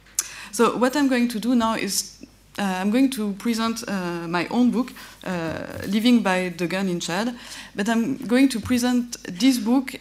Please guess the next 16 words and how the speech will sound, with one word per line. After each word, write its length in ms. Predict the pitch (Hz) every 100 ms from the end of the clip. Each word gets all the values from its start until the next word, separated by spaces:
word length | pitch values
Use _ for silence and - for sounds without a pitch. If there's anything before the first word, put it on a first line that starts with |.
| -
and 360 | - 208 202 202 -
at 140 | 190
the 100 | 208
same 260 | 208 277 262
time 460 | 240 240 269 254 - - -
I'm 140 | 208
going 280 | 214 233 240
to, 360 | 240 214 202 196 180 - -
uh, 320 | 196 175 170
draw 280 | 175 233 247
some 340 | 247 220 208
links 360 | 226 247 240 -
with 300 | 190 196 190
the 300 | 190 190 185
research, 500 | 185 214 - 214 208
uh, 420 | - 180 175 165